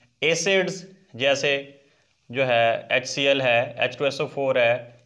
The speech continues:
या एसिटिक एसिड ले लें, कोई भी हो सकता है, बेस जैसे मिसाल के तौर पर सोडियम हाइड्रोक्साइड, ये तमाम जो सब्सटेंसेस हैं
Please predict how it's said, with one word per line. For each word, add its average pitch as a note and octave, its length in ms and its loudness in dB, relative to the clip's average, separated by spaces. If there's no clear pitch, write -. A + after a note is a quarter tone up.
या B2 460 0
एसिटिक C#3 400 -8
एसिड C3+ 280 -4
ले B2+ 160 0
लें, B2+ 340 -8
कोई D#3 160 -6
भी D3+ 120 -8
हो C#3+ 80 -6
सकता C3 280 -14
है, A#2 160 -14
बेस D#3+ 400 0
जैसे C3+ 320 -2
मिसाल B2 400 0
के B2 80 -8
तौर B2 200 -2
पर B2+ 220 -4
सोडियम D3 500 -6
हाइड्रोक्साइड, A#2+ 760 -4
ये D#3 180 -4
तमाम D3+ 500 -2
जो C3 220 -4
सब्सटेंसेस B2+ 640 -4
हैं A#2+ 320 -8